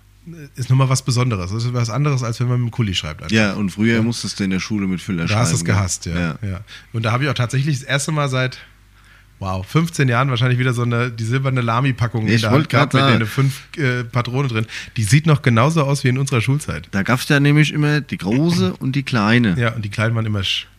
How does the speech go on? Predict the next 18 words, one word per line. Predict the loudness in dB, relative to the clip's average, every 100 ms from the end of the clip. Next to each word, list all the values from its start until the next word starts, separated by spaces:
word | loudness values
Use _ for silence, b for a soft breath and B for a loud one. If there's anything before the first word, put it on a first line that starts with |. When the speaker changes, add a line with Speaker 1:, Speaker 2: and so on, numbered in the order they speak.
| -2
Speaker 2:
Bei | 2
den | 2
kleinen | 2 4 4 4
war | 4
die |
Speaker 1:
Ja. | 6
Speaker 2:
Kugel | 6 6 6
in | 6
der | 4
Mitte, | 2 0
also | 0
die | 2
musste | 2 2 4
Speaker 1:
Ja. |
Speaker 2:
die |
Kugel | 4 4 6
durchstecken. | 4 4 2 2 2 2 2
Speaker 1:
Ja. | 0